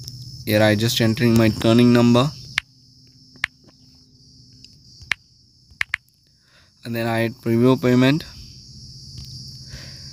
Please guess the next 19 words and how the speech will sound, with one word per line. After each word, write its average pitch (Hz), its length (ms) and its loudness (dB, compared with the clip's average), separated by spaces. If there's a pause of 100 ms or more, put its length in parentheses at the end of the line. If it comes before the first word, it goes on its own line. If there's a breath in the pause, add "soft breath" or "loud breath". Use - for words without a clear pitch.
(200 loud breath)
And 101 240 2
then 107 200 4
I 107 240 0
hit - 220 -6
confirm 123 440 2
payment, 117 340 2
friends. - 560 -6 (1120 loud breath)
And 110 200 2
friends, 127 380 4
that's 127 360 4
it. 156 260 0
My 123 240 2
deposit 123 440 0
was 120 340 2
received 117 340 2
successful. 123 640 -4 (460 loud breath)
It 120 100 -8
redirecting 123 520 2 (120)
me, 127 280 2